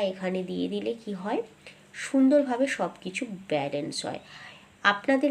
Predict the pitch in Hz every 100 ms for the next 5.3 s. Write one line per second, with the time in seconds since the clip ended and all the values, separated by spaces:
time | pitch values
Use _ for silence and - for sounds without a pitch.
0 | 226 208 226 214 196 - 320 - 165 175
1 | - 185 185 - 196 196 196 160 165 160
2 | 233 262 175 - 175 147 - - 311 -
3 | 160 151 - - - 143 - - - -
4 | - - 247 262 - 294 302 - 269 269
5 | - 214